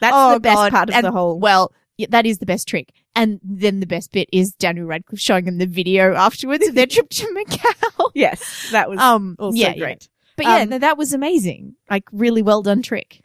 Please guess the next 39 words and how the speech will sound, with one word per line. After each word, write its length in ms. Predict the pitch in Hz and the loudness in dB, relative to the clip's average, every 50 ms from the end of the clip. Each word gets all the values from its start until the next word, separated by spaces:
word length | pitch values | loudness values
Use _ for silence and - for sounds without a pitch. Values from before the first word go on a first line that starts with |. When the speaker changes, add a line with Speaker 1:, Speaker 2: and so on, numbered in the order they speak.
| _ _ _ - | _ _ _ -4
Speaker 1:
And, 200 | 233 233 240 247 | -4 -2 -2 -2
and 260 | 202 220 233 240 226 | -4 -4 -4 -4 -4
the 180 | 226 208 190 | -4 -4 -4
disappearing 580 | 185 175 - 208 - - 202 - 220 196 185 180 | -6 -10 -16 -16 -14 -14 -10 -10 -8 -8 -8 -8
into 180 | 175 180 - 190 | -10 -12 -12 -12
water 340 | 180 170 170 170 - 156 - | -8 -8 -8 -8 -8 -12 -14
trick, 260 | - - - 147 - _ | -14 -16 -18 -18 -12 _
that, 180 | - 180 - - | -6 -6 -2 -2
like, 140 | 208 196 - | -4 0 2
the 80 | 196 196 | 2 4
Speaker 2:
Yeah. 120 | 160 214 | 4 4
Speaker 1:
whole 100 | 208 208 | 4 2
Jesse 280 | 202 208 190 - 220 196 | 2 -2 -2 0 2 2
Eisenberg 440 | 156 175 180 185 175 170 165 165 - | 2 2 2 0 -2 -2 -4 -2 0
water 300 | 170 170 160 165 - - | 2 2 2 2 0 -6
part 240 | - 165 110 104 185 | -6 -6 -4 -2 0
Speaker 2:
Yeah, 120 | 175 156 | 0 0
yeah. 220 | 156 156 156 175 180 - | 0 -2 -4 -8 -10 -4
Speaker 1:
was 160 | - 180 165 | -4 -4 -2
great. 360 | - 151 110 95 - - - - _ _ | 0 -2 -2 -2 -2 -8 -16 -20 _ _
Um, 400 | - 185 175 165 165 160 160 170 - _ _ _ _ _ _ | 2 2 2 2 0 -4 -6 -8 -12 _ _ _ _ _ _
and, 220 | - 214 214 202 - - | -2 -2 -2 -2 -4 -2
like, 160 | - 240 - - | -2 -2 -2 -2
I 80 | - 269 | -4 -4
think 240 | - - 311 311 330 | -4 -4 -4 0 0
also 300 | 302 294 - 294 269 233 - - | 0 0 2 0 -2 -2 -2 -4
some 220 | - 240 220 220 | -4 -2 0 0
of 40 | 226 | -2
the 60 | 226 | -2
Dave 240 | 214 220 214 208 - | 0 0 0 0 0
Franco 320 | - 226 220 226 240 226 | -2 -4 -2 0 -2 -4
card 260 | - - 247 220 208 208 | -2 0 0 0 0 0
bits 200 | 208 202 - - | -4 -6 -6 -6
were 80 | 214 | -4
really 200 | 202 208 190 185 | -2 -2 -2 -2
good. 200 | 175 185 208 214 | 0 0 0 2
I 80 | 202 202 | 0 -2
think 160 | 220 208 - | -4 -6 -4
they 160 | 220 208 202 | -4 -4 -4